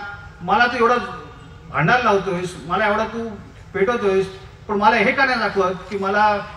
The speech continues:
मी चांगला काम करण्यासाठी मला का नाही प्रो-, प्रोत्साहित करत?" त्या क्रोधाला विचारा की मी दुसऱ्याचं वाईट करण्यासाठी किंवा कु-, दुसऱ्या व्यक्तीचं तिरस्कार करण्यासाठी की द्वेषातून भूमिका पेटण्या-, पेटण्यासाठी मला एवढा पेटवतोस,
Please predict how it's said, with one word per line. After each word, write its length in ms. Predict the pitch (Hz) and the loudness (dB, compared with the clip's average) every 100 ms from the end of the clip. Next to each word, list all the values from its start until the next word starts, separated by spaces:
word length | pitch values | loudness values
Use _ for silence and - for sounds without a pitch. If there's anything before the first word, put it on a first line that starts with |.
| - | -8
मी 80 | 190 | -2
चांगला 300 | 214 202 214 | 0 2 4
काम 200 | 214 220 | 4 2
करण्यासाठी 440 | 214 196 220 220 | 2 2 0 0
मला 200 | 208 220 | 2 2
का 100 | 214 | 2
नाही 140 | 208 | 0
प्रो-, 300 | 196 - 190 | -2 -4 -4
प्रोत्साहित 440 | 170 175 180 185 160 | -2 -2 -2 -2 -2
करत?" 260 | 151 143 139 - - - - - | -4 -4 -6 -12 -18 -20 -16 -6
त्या 100 | 208 | -4
क्रोधाला 360 | 202 190 226 | 0 2 2
विचारा 480 | 233 196 190 170 156 156 - - - - - - - - - | 2 -2 -4 -4 -6 -10 -16 -20 -20 -20 -20 -20 -20 -20 -12
की 60 | 202 | -8
मी 480 | 208 247 247 202 - - - | -6 -4 -6 -10 -16 -20 -10
दुसऱ्याचं 360 | 156 170 220 220 | -6 0 0 4
वाईट 240 | 202 240 | 4 4
करण्यासाठी 680 | 247 220 202 190 175 165 165 165 - - - - - | 2 2 2 0 0 0 -4 -6 -14 -20 -20 -20 -12
किंवा 120 | 175 | -10
कु-, 480 | 165 156 - - 156 | -8 -10 -12 -14 -12
दुसऱ्या 200 | 135 208 | -4 0
व्यक्तीचं 420 | 196 190 202 208 202 - - - - - - | 0 0 -4 -4 -8 -12 -18 -20 -20 -20 -4
तिरस्कार 380 | 185 233 254 202 | 0 0 2 2
करण्यासाठी 420 | 196 185 170 170 | 2 0 0 -2
की 100 | 170 | -4
द्वेषातून 480 | 180 160 180 226 226 | -6 -4 -2 -2 -2
भूमिका 260 | 190 196 208 | -2 -2 0
पेटण्या-, 500 | 190 180 208 190 175 | -2 -2 -2 -2 -4
पेटण्यासाठी 800 | 175 175 180 202 175 156 151 151 - - | -4 -6 -2 -2 0 -2 -4 -10 -14 -6
मला 200 | 160 220 | 0 2
एवढा 140 | 226 233 | 2 2
पेटवतोस, 500 | 202 190 165 156 | 2 0 -2 -4